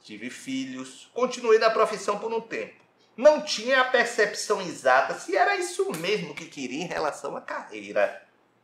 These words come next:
Apenas segui a vida. Ao longo dos anos, com muitas mudanças que ocorreram em minha vida, enchi-me de questionamentos.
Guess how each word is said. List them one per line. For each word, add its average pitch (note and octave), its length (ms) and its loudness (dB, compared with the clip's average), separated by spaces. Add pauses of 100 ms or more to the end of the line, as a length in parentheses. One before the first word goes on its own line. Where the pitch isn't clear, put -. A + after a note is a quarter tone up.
(220)
Apenas F3 440 -2
segui C3+ 280 -6
a D#3 80 0
vida. G2+ 480 -8 (1000)
Ao D#3+ 120 10
longo B3 220 10
dos A3 240 -2
anos, A3 460 6
com G#3+ 140 6
muitas G#3+ 360 0
mudanças F#3 920 2
que F#3 160 -8
ocorreram F3+ 640 -2
em E3+ 80 -6
minha D#3+ 200 2
vida, F3+ 400 -10
enchi-me G3+ 500 -8
de E3+ 100 -14
questionamentos. - 1160 -8